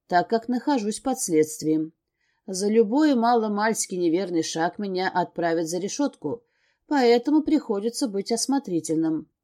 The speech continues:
«А куда ехать?» — спрашивает испуганно. «Не ссы, не обижу, ты мне не нужна». «Тилька, значит, нужна», — усмехается она.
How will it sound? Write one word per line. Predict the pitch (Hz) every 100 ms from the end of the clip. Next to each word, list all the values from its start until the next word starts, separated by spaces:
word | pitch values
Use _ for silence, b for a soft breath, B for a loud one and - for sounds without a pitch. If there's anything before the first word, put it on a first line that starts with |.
| _ _ _ _ _ _ _ -
«А | 254
куда | 247 285 254
ехать?» — | 311 254 214 - 247 -
спрашивает | - - 254 247 233 247 240
испуганно. | 240 - 240 220 226 220 226 _ _ _ -
«Не | 254 240
ссы, | - - 247 233 196
не | 180
обижу, | 170 165 202 170 156 143 -
ты | 226
мне | 208
не | 196
нужна». | 180 165 165 180 165 - _ _ _ _ _ _ _ -
«Тилька, | 359 285 - 165
значит, | 165 165 175 170
нужна», — | 185 165 180 175 170 -
усмехается | 208 - 208 - 180 175 - 185
она. | 175 170